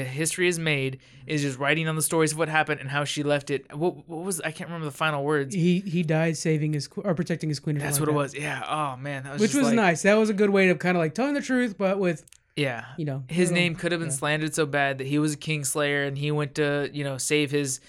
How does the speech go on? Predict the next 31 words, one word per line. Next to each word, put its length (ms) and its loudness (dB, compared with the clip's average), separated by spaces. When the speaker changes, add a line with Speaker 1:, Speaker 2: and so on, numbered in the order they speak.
Speaker 1:
sister 480 0
who 120 -2
he 200 2
had 160 6
an 120 -8
affair 300 2
with 180 2
and 100 -8
blah, 120 0
blah, 100 -6
blah. 400 0
It 140 -2
could 100 4
have 60 2
been 120 0
made 220 0
so 140 0
terrible. 460 0
Speaker 2:
I 100 2
even 140 8
Speaker 1:
But 60 8
Speaker 2:
like, 240 2
Speaker 1:
it 160 -4
was 120 -4
Speaker 2:
yeah. 60 -4
Speaker 1:
made 140 0
honorable 540 -4
and 100 -14
it 120 -16
was 180 -18
cool. 240 -18